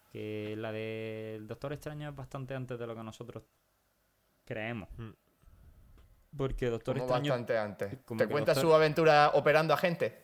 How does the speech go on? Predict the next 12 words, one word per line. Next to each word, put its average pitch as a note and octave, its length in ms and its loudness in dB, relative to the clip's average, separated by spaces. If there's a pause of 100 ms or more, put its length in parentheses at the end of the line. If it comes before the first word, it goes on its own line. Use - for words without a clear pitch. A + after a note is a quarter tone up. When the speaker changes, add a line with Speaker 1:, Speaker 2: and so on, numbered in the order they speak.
(100)
Speaker 1:
No, B2+ 400 -4
que A#2+ 100 -4
Doctor A#2 360 -6
Extraño, D3 840 -8 (500)
eh, A2 960 -6
en A#2+ 160 -8
un B2+ 120 -6
principio C3 680 -6
se - 440 -10
presupone B2+ 840 -10
que C3 200 -8
era G#2+ 140 -8